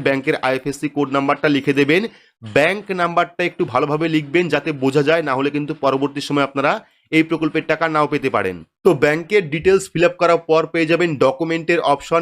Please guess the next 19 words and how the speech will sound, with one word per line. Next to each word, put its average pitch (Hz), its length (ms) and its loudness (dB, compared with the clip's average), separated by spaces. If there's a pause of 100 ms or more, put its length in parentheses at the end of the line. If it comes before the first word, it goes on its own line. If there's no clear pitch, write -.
এখানে 156 220 -2
দেখতে 156 180 -4
পাচ্ছেন 156 220 0
একটা 156 140 0 (120)
বক্স 135 240 2 (120)
রয়েছে 156 200 0 (100)
যেখান 147 220 -2
থেকে 147 160 -2
কিন্তু 156 180 -2
আপনাকে 156 220 -4 (120)
ডকুমেন্ট 156 400 -2 (100)
সিলেক্ট 151 300 0
করতে 156 280 0
হবে। 147 180 0 (120)
প্রথমে 160 340 -2
পেয়ে 156 180 2
যাবেন 165 160 0 (140)
পাসপোর্ট 147 500 0
সাইজ 156 220 0